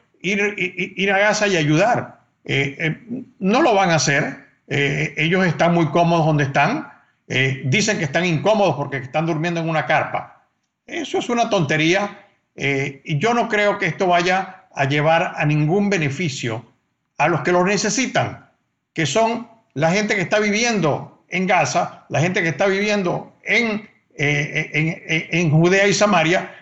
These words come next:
la gente que está viviendo en Israel, la gente que está siendo víctima de Hezbollah y de Hamas,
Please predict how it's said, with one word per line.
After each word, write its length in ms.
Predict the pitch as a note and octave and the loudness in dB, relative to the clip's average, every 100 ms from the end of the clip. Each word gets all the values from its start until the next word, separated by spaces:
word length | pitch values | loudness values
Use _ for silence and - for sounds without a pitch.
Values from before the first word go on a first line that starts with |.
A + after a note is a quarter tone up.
| - | -4
la 120 | D3 | 0
gente 220 | F3 G3+ | 2 2
que 60 | G3 | 0
está 120 | E3 | 2
viviendo 300 | G3+ G#3 G3+ | 2 2 2
en 80 | G3 | 2
Israel, 580 | D3+ D3 D#3 G3 F3 - - _ | 4 4 4 2 0 -4 -14 _
la 120 | - | 0
gente 220 | D#3 F3+ G3+ | 2 2 0
que 60 | |
está 180 | E3 G3 | 0 0
siendo 300 | F3+ G#3 F#3+ | 0 2 2
víctima 880 | D#3 G#3 G#3+ - F#3 F3+ F#3+ - - | 2 0 -2 -2 2 2 0 -6 -8
de 140 | C3+ D#3 | -2 0
Hezbollah 920 | E3 D3 B2+ D3+ D#3+ F#3+ A3 - - _ _ _ | 2 2 4 4 6 4 2 -4 -16 _ _ _
y 140 | - D#3+ | -2 0
de 120 | F3 | 0
Hamas, 580 | D#3 D#3+ G#3 C#3+ - - | 2 2 4 2 -2 -8